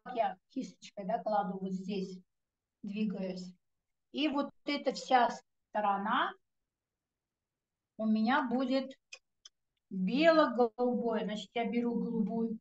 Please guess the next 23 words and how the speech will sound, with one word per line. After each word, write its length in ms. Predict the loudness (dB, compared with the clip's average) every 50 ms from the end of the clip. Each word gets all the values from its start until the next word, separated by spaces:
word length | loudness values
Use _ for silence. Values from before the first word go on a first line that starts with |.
| -6
краску, 720 | 0 4 6 6 6 4 2 -2 -4 _ 0 2 2 0 -2 _ _ _ _ _ _ _ _ _ _ _ _ _ _
смешиваю 1000 | -20 -10 -4 -2 0 0 0 -2 -4 -8 -10 -12 -10 -8 -6 -6 -6 -8 -8 -10 -14 _ _ _ -2
не 200 | 0 2 2 0
синюю, 400 | 0 0 0 0 0 2 0 0
а 40 | 0
голубую. 520 | 0 0 0 0 0 0 0 0 0 0
А 160 | -2 -2 -2 -4
если 220 | -6 -6 -6 -10
у 40 | 2
кого-то 360 | 4 4 6 6 2 0 -2
нету 280 | -2 -2 -2 -2 -4 -4
голубой, 500 | -4 -2 -2 -2 -4 -4 -4 -4 -4 -6 -8 -14 _ _ _ -4
берите 440 | -2 0 2 2 0 -2 -6 -6 -8
синюю, 360 | -4 -2 -2 -2 0 0 0
но 120 | -2 0
побольше 540 | 2 0 2 2 2 0 0 -2 -4 -4 -4 -4 -8 -16 _ _ _ _ _ _ _ _ _ _ _ _ _ _ _ _ _
белой 360 | 2 2 4 4 4 2 0
краски. 640 | 0 0 0 0 0 -4 -6 -6 -8 -12 -14 -14 -16 -18 _ _ _ _ _ _ _ _ _ _ _ _ _ _ _ _
И 120 | -4 -4 -2
вот 180 | -2 -2 -4 -2 2
эту 260 | 4 4 4 4 0 -2
всю 340 | -4 -6 -6 -6 -6 -4
часть, 480 | -6 -4 0 4 4 4 4 4 -2 -8